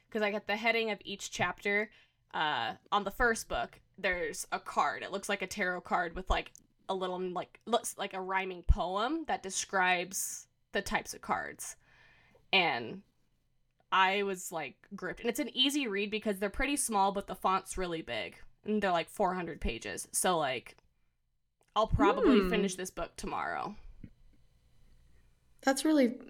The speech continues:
Speaker 2: I mean, I like that. I'm down for
Speaker 1: I've
Speaker 2: that.
Speaker 1: thought about buying those for your birthday and, like, sending those to you. Because
Speaker 2: You guys,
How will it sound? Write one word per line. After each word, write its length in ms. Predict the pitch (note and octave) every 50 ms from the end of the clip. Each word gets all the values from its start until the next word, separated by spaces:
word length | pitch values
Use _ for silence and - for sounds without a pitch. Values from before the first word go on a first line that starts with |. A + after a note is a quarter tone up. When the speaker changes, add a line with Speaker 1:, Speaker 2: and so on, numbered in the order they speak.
| - - - - -
Speaker 2:
I 80 | G#3 G#3
mean, 400 | G3+ G3+ G3+ F#3 G3 G3 - - -
I 140 | - - A3+
like 220 | A3+ A3 A3 A3 -
that. 220 | G#3 G#3 A3 A#3+ - - - -
I'm 100 | A3 A3
down 260 | A3 G#3+ G#3 G3+ G3+ G#3
for 100 | - -
Speaker 1:
I've 140 | A3+ A3+
Speaker 2:
that. 80 | A3 A#3
Speaker 1:
thought 180 | C4 A#3 A#3+ B3+
about 340 | B3 B3 A3+ G#3+ G#3 G#3
buying 380 | G#3 G#3+ F#3+ F#3+ G3 G3+ G#3 G3+
those 240 | G3 F#3+ G3+ G3 -
for 100 | - G3+
your 180 | F3+ E3 D#3+
birthday 560 | D#3 - E3 - - - - - - G3 A3 A3 - - - - - _ - -
and, 100 | - F#3+
like, 160 | E3+ C3 - -
sending 280 | - D3 C#3 B2+ B2
those 200 | F#2+ D2+ - -
to 160 | - - -
you. 240 | - B2 - G#3 G#3 - B2+ - - - - - _ _ _ - - B2+ - - - - B2+ - - _ _ _ _ _ _ _ _ _ _ _ - _ _ _ _ -
Because 460 | - G3 - G#3+ F3 D#3+ D#3+ - -
Speaker 2:
You 100 | A3+ A3+
guys, 360 | G#3 G3 F#3 F3+ G3+ - -